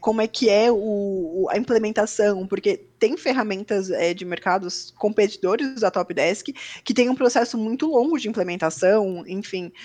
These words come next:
é, o desenho da ferramenta é feito de forma diferente.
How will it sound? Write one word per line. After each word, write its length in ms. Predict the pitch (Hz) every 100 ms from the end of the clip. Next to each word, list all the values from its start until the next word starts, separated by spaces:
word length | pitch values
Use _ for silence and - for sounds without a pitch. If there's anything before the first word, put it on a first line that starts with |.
| - -
é, 640 | 175 175 175 175 170 123
o 80 | 214
desenho 320 | 202 233 254
da 80 | 277
ferramenta 480 | 262 262 226 214 233
é 20 |
feito 300 | 226 220 220
de 60 | 214
forma 300 | - 202 208
diferente. 640 | 220 240 226 180 170 -